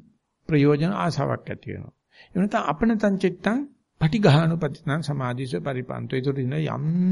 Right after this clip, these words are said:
දම් භාවනා කරන යනට එක එක ඇවිල්ලා දොර ඇරියා.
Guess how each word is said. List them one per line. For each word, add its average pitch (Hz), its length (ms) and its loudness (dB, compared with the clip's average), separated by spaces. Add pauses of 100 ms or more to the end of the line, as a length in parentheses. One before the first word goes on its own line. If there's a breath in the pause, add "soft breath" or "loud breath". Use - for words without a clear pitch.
(160)
දම් 160 200 0
භාවනා 143 420 0
කරන 127 240 -2
යනට 139 220 -4
එක 170 160 -6
එක 143 160 -8
ඇවිල්ලා 127 280 -4
දොර 151 160 -2
ඇරියා. 117 560 -6